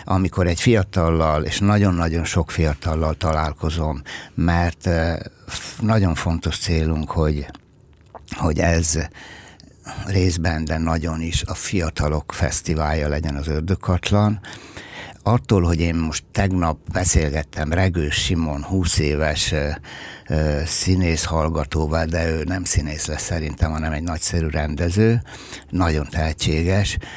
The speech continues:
és tegeződünk, és dumálunk, attól az a hetvenkettő nem változik meg, amennyi én vagyok. Szóval ez, ezt, ebbe kell jól egyensúlyozni,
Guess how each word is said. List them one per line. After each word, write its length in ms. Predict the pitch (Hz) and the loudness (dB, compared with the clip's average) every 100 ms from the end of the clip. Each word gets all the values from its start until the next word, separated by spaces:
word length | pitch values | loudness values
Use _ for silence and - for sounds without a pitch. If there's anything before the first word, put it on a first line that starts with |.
| - | -12
és 240 | - 82 - | 0 0 2
tegeződünk, 880 | - 95 110 90 85 78 82 69 - | 0 2 2 4 2 2 0 -2 -4
és 380 | - - - - | -4 -2 -6 -4
dumálunk, 1000 | 87 98 104 98 98 98 98 104 101 - - - | 0 4 4 4 2 2 -2 -6 -8 -12 -14 -10
attól 680 | - 92 - - 95 92 85 | -2 -2 -2 -4 0 0 0
az 200 | - 87 | -2 -4
a 80 | 82 | -2
hetvenkettő 880 | 82 90 85 80 76 - 82 - 95 | 0 -2 -2 -4 -4 -2 -4 -2 0
nem 200 | 92 95 | 2 0
változik 600 | 85 78 - 78 76 69 | 0 -2 -2 -4 -4 -6
meg, 300 | 82 73 78 | -6 -6 -6
amennyi 380 | 78 78 76 80 | -4 -4 -2 -2
én 200 | 76 76 | 0 -2
vagyok. 480 | 76 78 73 - - - - - - | -2 -4 -6 -10 -14 -14 -10 -10 -4
Szóval 300 | - 104 110 | 0 2 4
ez, 220 | 110 - - | 2 0 -2
ezt, 640 | 113 117 101 98 - - - - - | 0 2 0 -2 0 0 0 -4 -2
ebbe 360 | 143 135 - | -2 -2 -2
kell 300 | 101 - 101 | 0 2 4
jól 240 | 101 101 95 | 6 6 4
egyensúlyozni, 960 | 85 85 76 - 82 76 78 80 67 | 2 0 -2 -2 0 0 -2 -4 -8